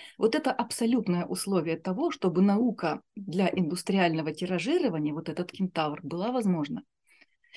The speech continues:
То есть в основе лежит вот такая злая, на самом деле, парадигма, когда есть я любимый, вот этот эго абсолютный, э,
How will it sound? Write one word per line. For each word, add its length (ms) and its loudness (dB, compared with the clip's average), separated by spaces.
То 120 4
есть 240 0
в 180 2
основе 460 6
лежит 420 4
вот 160 2
такая 400 2
злая, 600 4
на 100 -4
самом 320 -2
деле, 240 0
парадигма, 640 -2
когда 320 2
есть 340 0
я 140 6
любимый, 600 4
вот 200 -4
этот 280 -6
эго 280 4
абсолютный, 760 6
э, 60 -6